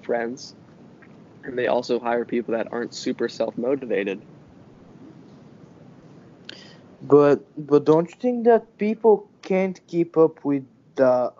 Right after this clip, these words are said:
Speaker 2: you know, the hunger? How do you think we can stay hungrier every day, you know,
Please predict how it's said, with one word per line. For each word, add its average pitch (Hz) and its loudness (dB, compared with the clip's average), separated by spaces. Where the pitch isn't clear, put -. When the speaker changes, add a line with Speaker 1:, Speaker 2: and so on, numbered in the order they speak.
Speaker 2:
you 143 -10
know, 131 -6
the 123 -4
hunger? 117 -6
How 175 4
do 208 6
you 233 2
think 240 -6
we 226 -4
can 165 -6
stay 170 -2
hungrier 151 0
every 131 -4
day, 117 -8
you 117 -14
know, 120 -12